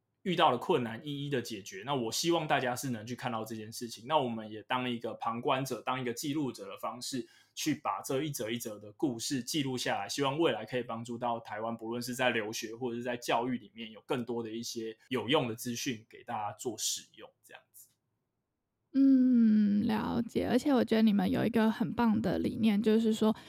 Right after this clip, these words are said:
Speaker 2: 其实你们记录的东西，很多人都会，呃，可能记录去之前的准备，或是去之前的心态啊等等，但是你们帮大家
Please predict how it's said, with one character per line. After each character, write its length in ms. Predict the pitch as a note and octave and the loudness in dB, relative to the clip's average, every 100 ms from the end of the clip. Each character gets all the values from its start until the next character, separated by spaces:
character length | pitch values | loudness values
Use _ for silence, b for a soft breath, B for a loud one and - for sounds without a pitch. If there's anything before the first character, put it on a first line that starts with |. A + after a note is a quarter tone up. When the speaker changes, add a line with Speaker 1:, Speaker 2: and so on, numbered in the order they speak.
| B | B
Speaker 2:
其 140 | - A#3+ | -2 4
实 120 | B3+ | 8
你 120 | A#3+ | 8
们 180 | G3+ A3 | 6 2
记 220 | - B3 | 2 6
录 140 | A#3+ | 8
的 80 | G#3 | 8
东 200 | G3+ G3+ | 6 2
西， 240 | A#3 - A#3 | 2 2 6
很 160 | A#3 | 6
多 140 | A#3 D#4 | 6 8
人 140 | C4 | 8
都 100 | B3+ | 8
会， 220 | B3 C4 B B - | 4 2 B B -4
呃， 260 | A#3 A#3+ | 0 2
可 120 | A#3+ A3 | 2 2
能 180 | F3 | 2
记 240 | A#3+ C#4+ B3 | 2 4 8
录 260 | A#3+ G#3+ - _ _ _ | 8 8 6 _ _ _
去 320 | - - E4+ | -8 4 6
之 220 | A#3+ - A#3 | 8 4 2
前 220 | - F3 | 2 2
的 120 | E3 | 0
准 240 | - A2 - - | 0 -2 -2 0
备， 180 | E3+ C4 | 0 0
或 120 | - | 0
是 200 | A#3+ A3+ | 2 2
去 340 | G3+ - C#4 A#3 | 0 0 2 2
之 240 | - A3 | 2 0
前 260 | A3 B3 B3+ | 2 0 2
的 160 | B3+ | -2
心 300 | A#3+ - A3 | 0 2 4
态 160 | A#3+ B3+ | 4 2
啊 140 | - - | 0 -2
等 180 | - D#3 | -4 -2
等， 160 | A3 B B B | 0 B B B
但 140 | C4+ | 6
是 80 | B3 | 6
你 160 | A#3+ G#3 | 6 4
们 180 | F#3+ G3+ | 2 2
帮 220 | B3+ C#4+ | 4 4
大 80 | C#4 A#3+ | 4 4
家 80 | A#3 | 2